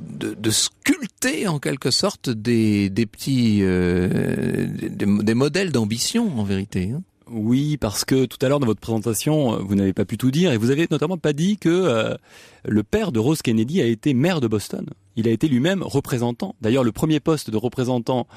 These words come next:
Speaker 2: euh, au
Speaker 1: Dans la,
Speaker 2: congrès,
Speaker 1: dans la famille, oui.
Speaker 2: au congrès de, de, de John Kennedy, c'est le poste en fait hérité de son grand-père, hein, Honey Fitz, qu'il adorait d'ailleurs, John Kennedy. Effectivement, donc c'est une famille très politique des deux côtés. Rose, souvent est présentée comme une femme très distante, qui n'aime pas ses enfants.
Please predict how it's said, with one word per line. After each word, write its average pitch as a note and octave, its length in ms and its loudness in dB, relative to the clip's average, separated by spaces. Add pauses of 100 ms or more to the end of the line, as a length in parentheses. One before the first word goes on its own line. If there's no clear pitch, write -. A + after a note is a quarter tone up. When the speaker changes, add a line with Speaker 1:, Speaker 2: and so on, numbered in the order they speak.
(220)
Speaker 2:
euh, A2+ 160 0
au A2+ 120 0
Speaker 1:
Dans C3 160 2
la, B2+ 80 2
Speaker 2:
congrès, B2 140 2
Speaker 1:
dans A#2+ 120 -2
la A#2 100 -4
famille, C3 320 -6
oui. G#2 60 2
Speaker 2:
au C#3 60 2
congrès C3 360 0
de, A2+ 160 0
de, G2+ 320 0
de G2+ 420 -2
John B2+ 240 0
Kennedy, A#2+ 360 0
c'est G3 160 0
le C3 100 4
poste G#3+ 400 -2 (160)
en - 60 -6
fait D#3+ 140 -2
hérité C3 280 0
de F#3 80 0
son F3+ 160 -2
grand-père, C3 440 -2 (120)
hein, - 160 -6 (100)
Honey A#2+ 220 2
Fitz, - 260 -4
qu'il - 160 0
adorait C3 320 0
d'ailleurs, G#2 300 -4
John G#2 160 -6
Kennedy. G2+ 380 -4 (500)
Effectivement, D#3+ 380 2
donc C3 160 0
c'est - 180 0
une C3 120 0
famille B2+ 220 0
très - 180 -2
politique G#2 360 0
des A2 80 2
deux G2+ 120 2
côtés. D#3+ 420 2 (300)
Rose, A#2+ 480 2 (240)
souvent D#3 340 0
est - 40 0
présentée C#3+ 440 -2
comme B2+ 200 0
une A#2+ 320 0
femme A#2 400 0
très - 220 -2
distante, C3 640 -4
qui - 140 0
n'aime A#2 220 2
pas D3 180 0
ses B2 220 0
enfants. D#3+ 380 -2